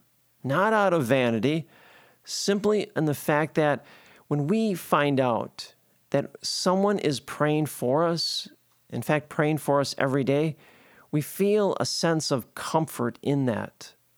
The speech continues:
Two weeks ago, I presented a prayer shawl to a woman who was battling breast cancer. Now, this prayer shawl is a beautiful ministry. The people that make these shawls, every time they make a shawl, throughout the entire process, they are constantly praying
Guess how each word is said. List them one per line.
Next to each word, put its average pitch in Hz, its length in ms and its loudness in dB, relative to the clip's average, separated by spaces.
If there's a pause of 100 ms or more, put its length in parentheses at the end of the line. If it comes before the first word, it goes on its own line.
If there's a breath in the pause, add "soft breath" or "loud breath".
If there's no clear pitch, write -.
(920 loud breath)
Two - 100 0
weeks 196 240 2
ago, 131 320 2 (320)
I 143 120 4
presented 147 720 0
a - 80 -6
prayer 160 340 0
shawl 113 500 -2
to - 160 0
a 139 40 2
woman 143 300 2
who 131 60 2
was 113 140 0
battling 131 420 0
breast 127 340 0
cancer. 139 560 -2 (840)
Now, 147 80 2
this 160 160 -2
prayer 180 240 2
shawl 160 280 2
is 127 100 0
a 117 40 0
beautiful 139 440 0
ministry. 123 580 -2 (680 soft breath)
The - 80 -8
people 190 260 0
that 185 140 4
make 147 240 2
these 156 140 2
shawls, 131 600 0 (640 soft breath)
every 175 320 2
time 156 440 2
they 139 100 4
make 139 200 2
a 139 60 2
shawl, 123 580 0
throughout 160 300 0
the 156 120 0
entire 156 420 0
process, 143 640 0
they 135 200 -2
are 131 100 0
constantly 151 840 -2
praying 127 640 -2